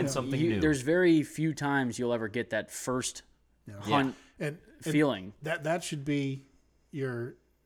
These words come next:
Speaker 3: what do you guys call it? Your write it in pen
Speaker 2: Yeah.
Speaker 1: Yeah.
Speaker 3: moment.
Speaker 2: Mm-hmm.
Speaker 3: Go out and find something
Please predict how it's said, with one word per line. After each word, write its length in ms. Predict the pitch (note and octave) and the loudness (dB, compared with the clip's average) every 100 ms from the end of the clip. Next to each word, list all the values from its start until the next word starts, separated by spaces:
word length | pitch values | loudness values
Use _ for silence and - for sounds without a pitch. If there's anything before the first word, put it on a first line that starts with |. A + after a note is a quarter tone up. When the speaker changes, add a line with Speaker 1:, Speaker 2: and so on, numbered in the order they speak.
| _ | _
Speaker 3:
what 100 | C3+ | -8
do 60 | |
you 80 | C3 | -6
guys 120 | C3 - | -6 -6
call 120 | C#3 | -8
it? 40 | |
Your 120 | A#2+ | -6
write 220 | A#2 C3 C3 | -6 -4 -4
it 100 | C3+ | -6
in 120 | A#2+ | -10
pen 480 | - C3+ C3+ C3+ G#2+ | -4 -4 -4 -6 -2
Speaker 2:
Yeah. 260 | A#2+ G#2+ | 0 0
Speaker 1:
Yeah. 120 | A#2 G#2+ | 2 4
Speaker 3:
moment. 420 | D3 D3 D3 - | 4 4 0 -2
Speaker 2:
Mm-hmm. 460 | A#2+ A2+ G#2+ A2+ A#2+ | -8 -6 -6 -6 -8
Speaker 3:
Go 240 | A#2 D#3 F3 | -4 -2 0
out 320 | E3 D#3+ E3 - | 0 -2 -6 -10
and 140 | B2 | -12
find 520 | - - D3 D3+ D3 | -10 -6 -4 -2 -2
something 600 | - B2 A#2 - A#2 A2+ | -2 -4 -8 -8 -8 -8